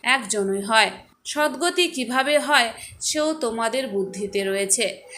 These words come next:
আদি সনাতন দেবী দেবতা ধর্মকেই সদ্গতি বলা হয়। ওখানে অল্প সংখ্যক মানুষই থাকে, এখন তো কত অগণিত মানুষ রয়েছে।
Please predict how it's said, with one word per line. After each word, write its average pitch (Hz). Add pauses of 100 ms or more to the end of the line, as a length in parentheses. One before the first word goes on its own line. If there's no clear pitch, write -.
(120)
আদি 247
সনাতন 320
দেবী 233
দেবতা 202
ধর্মকেই 214
সদ্গতি 196
বলা 196
হয়। 214 (440)
ওখানে 311
অল্প 262
সংখ্যক 330
মানুষই 254
থাকে, 208 (240)
এখন 320
তো 320
কত 214
অগণিত 269
মানুষ 220
রয়েছে। 202